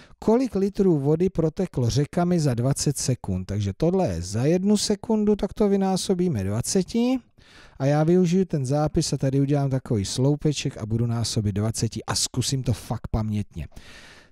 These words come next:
Tak, dvacet čtyři tisíc krát dvacet. Rozložím dvacet tisíc krát dvacet, to je dvě krát dvě, čtyři a pět nul, to je čtyři sta tisíc. Musím si pamatovat čtyři sta tisíc.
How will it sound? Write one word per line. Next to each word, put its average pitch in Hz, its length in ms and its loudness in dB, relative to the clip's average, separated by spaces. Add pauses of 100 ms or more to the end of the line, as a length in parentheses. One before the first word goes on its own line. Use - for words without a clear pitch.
(100)
Tak, 110 300 -2 (280)
dvacet 170 360 0
čtyři 214 340 0
tisíc - 400 -2
krát 175 260 2
dvacet. 123 520 -4 (180)
Rozložím 123 680 0
dvacet 160 480 -2
tisíc 190 600 -4
krát 117 320 -2
dvacet, 143 520 -2
to - 100 -2
je 120 120 2
dvě 123 120 -4
krát 170 260 -2
dvě, 110 200 -2
čtyři - 600 2 (140)
a 101 200 -4 (320)
pět 160 280 0
nul, 175 200 2
to 143 100 -2
je 104 80 -2
čtyři 180 560 0
sta - 280 -8
tisíc. 151 560 -6
Musím 143 280 -6
si 143 140 -8
pamatovat 139 460 -6
čtyři 131 300 -4
sta - 200 -10
tisíc. 196 420 -2